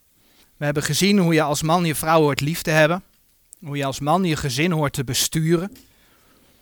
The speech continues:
We hebben gezien hoe je als vrouw je man onderdanig hoort te zijn, hem ter hulp hoort te zijn.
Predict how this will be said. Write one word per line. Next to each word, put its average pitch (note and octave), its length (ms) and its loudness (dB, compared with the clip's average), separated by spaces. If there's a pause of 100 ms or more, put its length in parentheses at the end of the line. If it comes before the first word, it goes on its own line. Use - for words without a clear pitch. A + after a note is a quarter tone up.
(840)
We D3+ 100 -2
hebben E3 200 4
gezien A3+ 380 0
hoe F3+ 180 4
je D#3+ 100 2
als C#3+ 220 0
vrouw F3 460 0 (720)
je C#3+ 140 -6
man D#3+ 240 0
onderdanig D3 680 0
hoort E3 200 -4
te E3 100 -8
zijn, F3 340 -2 (320)
hem D3+ 220 -2
ter C3+ 200 -2
hulp D3 360 -2
hoort D#3+ 220 -4
te - 80 -8
zijn. E3+ 320 -2